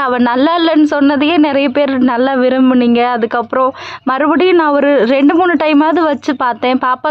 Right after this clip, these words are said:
சொன்னது அழகா இருந்ததுன்னு சொல்லியிருந்தீங்கல்ல. இது வந்து ஃப-, நானுமே ஃபர்ஸ்ட் டைம் தான் சாப்பிட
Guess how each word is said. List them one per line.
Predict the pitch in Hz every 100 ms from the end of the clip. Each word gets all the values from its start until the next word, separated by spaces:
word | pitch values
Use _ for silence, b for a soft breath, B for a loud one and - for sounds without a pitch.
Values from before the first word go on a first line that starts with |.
| 294
சொன்னது | 269 262 285 262
அழகா | 240 240 254
இருந்ததுன்னு | 247 226 233 240
சொல்லியிருந்தீங்கல்ல. | 220 214 208 208 214 226 190 - _ - 247
இது | 262
வந்து | 277 320
ஃப-, | - - 247
நானுமே | 262 294 330 311
ஃபர்ஸ்ட் | 277 -
டைம் | 294 277
தான் | 302
சாப்பிட | 269 -